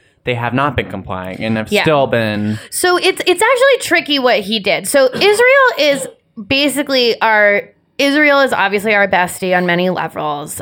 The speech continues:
Speaker 2: Um, and, and Benjamin Netanyahu, Bibi, if you're nasty,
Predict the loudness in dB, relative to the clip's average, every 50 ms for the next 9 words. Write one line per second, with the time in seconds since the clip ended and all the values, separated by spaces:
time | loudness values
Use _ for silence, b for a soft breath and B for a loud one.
0 | -4 -2 0 2 4 4 4 2 2 0 0 0 0 -2 -4 -8 _ -16 -14 -14
1 | -12 -6 -4 -2 0 2 2 2 2 2 2 2 2 2 2 2 2 2 2 2
2 | 2 2 2 2 2 2 2 4 4 2 2 0 -4 -6 0 2 2 2 2 2
3 | 0 0 0 -2 -2 -4 -4 -4 -2 -2 0 0 0 -2 -2 -4 -2 -2 -2 -2
4 | -2 -4